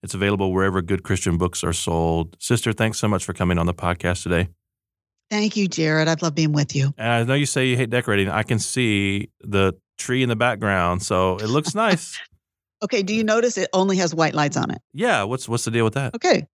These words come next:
Speaker 2: well, simplicity.
Speaker 1: Yeah.
Speaker 2: Minimalism.
Speaker 1: Okay.
Speaker 2: Fe-, fewer ornaments to put away. Let's just, you know.
Speaker 1: Okay.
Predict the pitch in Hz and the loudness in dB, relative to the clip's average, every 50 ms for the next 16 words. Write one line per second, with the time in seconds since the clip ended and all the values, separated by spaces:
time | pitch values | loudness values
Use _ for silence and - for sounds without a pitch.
0 | _ _ _ _ - 254 262 254 - - _ _ _ _ _ _ _ _ _ - | _ _ _ _ -2 0 0 2 0 -2 _ _ _ _ _ _ _ _ _ -8
1 | - 220 220 196 - 233 226 - 226 220 220 214 214 220 220 - _ 220 254 214 | -4 -4 -4 0 0 0 0 2 0 0 0 0 -2 -2 -4 -8 _ 0 2 2
2 | 131 95 - _ _ _ _ _ _ _ _ _ _ 190 208 214 208 208 202 190 | 2 0 -2 _ _ _ _ _ _ _ _ _ _ -4 -2 -2 0 2 2 2
3 | 190 185 175 185 185 180 185 185 185 - _ - 262 - - - - - - - | 2 2 0 0 -2 -2 -2 -4 -8 -6 _ 0 2 2 2 -2 -4 -2 -2 -2
4 | - - _ - - - - 226 - - - - - _ - 311 285 277 269 233 | -2 -4 _ -20 -12 -4 -2 -2 -2 -2 -8 -12 -12 _ -4 -2 0 2 2 2
5 | - 254 226 233 233 226 214 214 - - - - 254 - - 233 233 - - 240 | 2 2 0 0 0 -2 -4 -4 -4 -4 -4 -4 -4 0 2 0 0 2 0 0
6 | 233 233 262 294 311 254 170 151 156 175 214 220 - - - 269 254 - - - | 2 2 2 2 2 2 0 0 0 -2 -4 -6 -6 -4 -4 -4 -4 -4 -8 -14
7 | _ _ - _ 196 208 208 208 220 302 381 403 190 190 - 107 98 92 | _ _ -12 _ -2 0 2 2 2 2 2 2 0 0 2 0 0 0